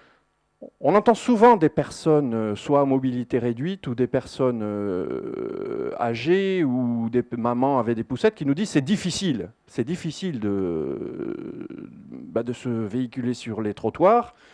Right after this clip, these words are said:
de traverser une rue. Même pour les vélos, c'est extrêmement dangereux parfois. » Donc tout ça, il faudra y réfléchir et il faudra trouver des solutions. Un centre-ville vivant aux vitrines commerciales animées et abritant différents services et activités.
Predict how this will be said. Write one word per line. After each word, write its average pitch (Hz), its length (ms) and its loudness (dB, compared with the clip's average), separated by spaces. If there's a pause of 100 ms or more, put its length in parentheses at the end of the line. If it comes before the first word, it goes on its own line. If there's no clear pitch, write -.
(180)
de 113 100 0
traverser 117 500 0
une 113 180 -2
rue. 202 340 0 (520)
Même 196 240 4
pour 170 200 6
les 160 100 10
vélos, 180 320 8
c'est - 240 -2
extrêmement 135 520 2
dangereux 156 480 6
parfois. » 220 540 -2 (420)
Donc 170 160 6 (380)
tout 277 100 10
ça, 311 160 6
il 269 80 4
faudra 196 320 6
y 175 80 8
réfléchir 170 560 0
et 185 40 6
il 165 60 0
faudra 156 280 2
trouver 131 260 0
des 123 100 -2
solutions. 95 480 -8 (540)
Un 185 120 8
centre-ville 185 580 8
vivant 208 400 10
aux 214 60 10
vitrines 170 420 0
commerciales 147 580 4 (140)
animées 170 600 4
et 135 300 4 (220)
abritant 160 480 8
différents 151 420 0
services 139 520 0
et - 20 0
activités. 104 640 -4